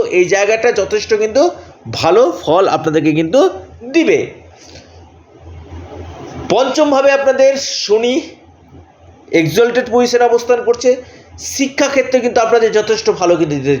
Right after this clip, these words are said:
দিতে চলেছে। যারা হায়ার লেভেলে পড়াশোনা করতে চাইছেন তাদের ক্ষেত্রে খুবই ভালো। এবং এর সাথে সাথে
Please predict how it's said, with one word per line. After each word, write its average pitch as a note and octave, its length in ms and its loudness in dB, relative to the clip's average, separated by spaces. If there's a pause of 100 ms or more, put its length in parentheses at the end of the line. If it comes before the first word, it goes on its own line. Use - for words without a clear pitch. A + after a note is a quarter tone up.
(160)
দিতে C#3 280 0
চলেছে। A#2+ 260 -2 (560)
যারা A3+ 160 4 (200)
হায়ার A3+ 280 0
লেভেলে B3+ 320 4
পড়াশোনা A#3+ 360 0
করতে A#3+ 320 -2
চাইছেন A#3+ 320 0
তাদের G3 220 0
ক্ষেত্রে A3 260 0
খুবই G#3+ 200 -4
ভালো। G#3 240 2 (880)
এবং A#3+ 220 4 (280)
এর G3+ 180 2
সাথে G3 220 0
সাথে B3 300 2